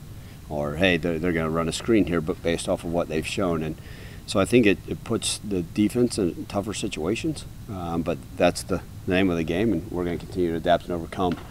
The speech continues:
I also think one of the things we did uniquely, Frank, this offseason in the spring and even, uh, in training camp and even during the season is you always have third down periods, right? Everybody's got,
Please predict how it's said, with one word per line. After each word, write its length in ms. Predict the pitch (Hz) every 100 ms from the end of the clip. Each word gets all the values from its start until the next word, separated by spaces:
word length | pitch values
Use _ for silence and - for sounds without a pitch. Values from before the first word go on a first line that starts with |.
| - -
I 60 | 95
also 300 | 117 117 101
think 240 | 101 85
one 120 | 101
of 60 | 87
the 20 |
things 200 | 98 85
we 80 | 92
did 280 | 95 92 98
uniquely, 580 | 92 101 - 92 87 -
Frank, 360 | - 92 85
this 180 | 92 85
offseason 560 | 90 90 - 95 85 95
in 100 | 82
the 60 |
spring 360 | 69 - 95 92
and 120 | 87
even, 260 | 90 85 80 - - - - - -
uh, 180 | 82 80
in 80 | 82
training 300 | 101 95 85
camp 200 | 95 92
and 100 | 90
even 160 | 85
during 180 | 80 95
the 60 | 90
season 340 | - 107 92
is 160 | 82 - - - -
you 80 | 113
always 140 | 120
have 160 | 104 87
third 260 | - 90 78
down 200 | 87 71
periods, 260 | 76 64
right? 160 | 85 80
Everybody's 420 | 85 82 80 76
got, 200 | 87